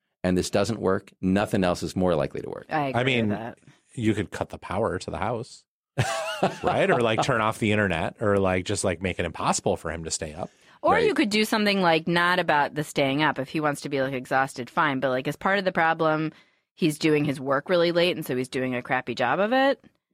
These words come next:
Speaker 1: Uh, yeah, he's not doing the work early enough. So there are things you can try to apply earlier. But the
Speaker 3: Right.
Speaker 1: question is, do you have the ultimate backstop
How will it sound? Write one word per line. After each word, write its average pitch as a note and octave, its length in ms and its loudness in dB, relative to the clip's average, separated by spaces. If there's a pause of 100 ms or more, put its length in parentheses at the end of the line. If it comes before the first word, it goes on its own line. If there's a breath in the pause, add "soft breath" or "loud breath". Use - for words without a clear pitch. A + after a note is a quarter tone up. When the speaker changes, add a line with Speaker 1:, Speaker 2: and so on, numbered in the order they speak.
(680 soft breath)
Speaker 1:
Uh, G2+ 220 2
yeah, A#2 160 2
he's A2+ 180 0
not B2 200 2
doing A2+ 220 2
the G#2+ 80 4
work F#2+ 220 2
early F2 300 2
enough. C#2 300 -2
So A2+ 160 2
there A#2+ 160 4
are A2 60 4
things A2 280 0
you G2+ 100 2
can F#2 180 0
try E2+ 220 0
to D#2 100 2
apply D#2 320 0
earlier. D2+ 560 -2
But E2+ 100 0
the G#2 60 2
Speaker 3:
Right. E2+ 80 2
Speaker 1:
question A#2+ 240 0
is, E2 140 0
do G2+ 120 -2
you C3+ 120 6
have G2 320 2
the F2 160 -2
ultimate F#2+ 460 2
backstop - 720 -2